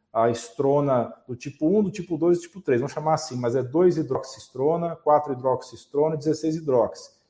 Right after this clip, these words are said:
Se tiver predominância de quatro e dezesseis hidroxi e a metilação dessa mulher não tiver legal,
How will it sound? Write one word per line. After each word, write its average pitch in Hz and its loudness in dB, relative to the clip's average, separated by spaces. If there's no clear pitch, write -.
Se - -4
tiver 165 4
predominância 156 2
de 131 -10
quatro 165 6
e - -6
dezesseis 127 -2
hidroxi 127 4
e 143 4
a 143 4
metilação 147 2
dessa 151 -2
mulher 127 0
não 143 -8
tiver 143 -2
legal, 131 2